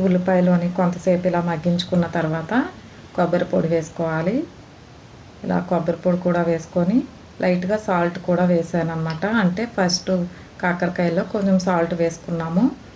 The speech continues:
ఇప్పుడు మిక్సీ పట్టేటప్పుడు కూడా కొంచెం వేసుకున్నాం కాబట్టి ఇప్పుడు లైట్గా సాల్ట్ వేసుకొని అంతా కలిసేలాగా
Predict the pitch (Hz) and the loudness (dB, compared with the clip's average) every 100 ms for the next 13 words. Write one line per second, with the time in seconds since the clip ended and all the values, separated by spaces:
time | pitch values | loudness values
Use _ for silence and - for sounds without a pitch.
0 | - - 220 220 220 208 - 208 196 185 | -20 -8 -4 -2 0 -2 -4 -2 -2 2
1 | 185 185 180 180 180 185 185 175 175 165 | 2 2 0 2 2 2 4 4 4 0
2 | - 175 170 170 165 160 - 262 339 - | -2 -2 -2 -2 -4 -4 -2 -2 -4 -10
3 | - - - - 180 185 175 165 180 185 | -20 -20 -12 -8 -2 2 2 2 2 2
4 | 190 170 170 175 170 160 - 175 190 277 | 2 0 0 0 0 -2 -2 0 2 2
5 | - - 185 180 175 175 165 180 170 165 | -2 -2 0 2 2 0 0 0 0 0
6 | 170 | -2